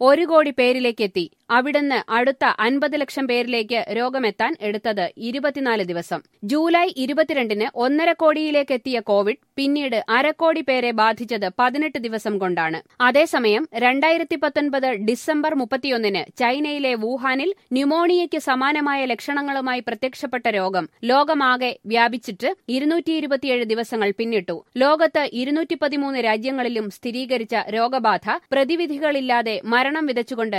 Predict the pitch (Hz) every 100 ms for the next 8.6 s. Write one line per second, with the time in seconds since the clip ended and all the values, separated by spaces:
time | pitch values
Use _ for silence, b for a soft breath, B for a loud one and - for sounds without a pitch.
0 | 175 220 240 247 254 240 208 175 165 160
1 | _ 214 269 302 359 359 339 254 254 277
2 | 269 262 202 - - 277 302 339 349 277
3 | 285 269 269 277 254 247 269 285 277 247
4 | 240 233 247 294 285 262 240 202 - 220
5 | 269 311 277 262 262 254 240 226 240 247
6 | 254 254 381 226 214 208 214 339 269 247
7 | 294 294 254 240 202 220 254 269 262 220
8 | 185 170 233 240 220